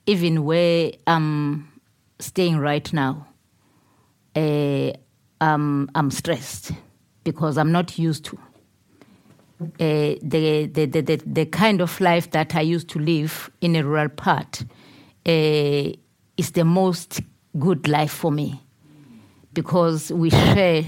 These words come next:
laugh, we share pain, we share food, you know, everything, we, we work together. Now, when you being isolated, it's very painful.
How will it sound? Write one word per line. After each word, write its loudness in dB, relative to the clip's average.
laugh, 0
we 0
share 2
pain, 0
we 0
share 4
food, 0
you 4
know, 2
everything, 2
we, 2
we 0
work 0
together. -2
Now, 4
when 2
you 0
being 0
isolated, -4
it's -6
very 0
painful. -4